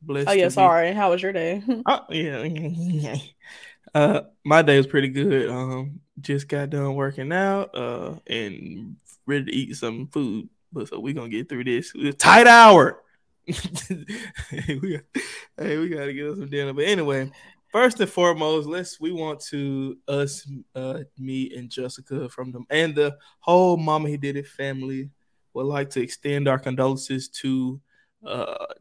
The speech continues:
Speaker 1: Takeoff and his family. R I P to Takeoff. Um,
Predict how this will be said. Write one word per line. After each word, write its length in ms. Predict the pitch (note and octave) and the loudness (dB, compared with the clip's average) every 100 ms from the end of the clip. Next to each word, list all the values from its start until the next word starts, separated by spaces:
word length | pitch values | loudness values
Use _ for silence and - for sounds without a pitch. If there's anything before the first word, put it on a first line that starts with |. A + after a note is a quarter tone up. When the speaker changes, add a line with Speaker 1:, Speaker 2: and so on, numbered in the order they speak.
| _ - | _ -14
Speaker 1:
Takeoff 600 | - C3+ C3+ C3+ C#3 - | -6 -4 -2 -2 -2 -8
and 180 | B2+ B2+ | -12 -12
his 100 | B2+ | -12
family. 540 | - C#3+ C#3+ C#3+ D3 - | -8 -4 -2 -2 -2 -2
R 180 | C3+ | -2
I 40 | C3+ | -4
P 180 | C3+ B2+ | -4 -8
to 80 | |
Takeoff. 560 | - - C#3 C#3 C3+ C3+ _ _ _ _ _ - | -6 -2 -2 0 -2 -4 _ _ _ _ _ -12
Um, 420 | - G2+ G2+ A2+ | -10 -8 -10 -14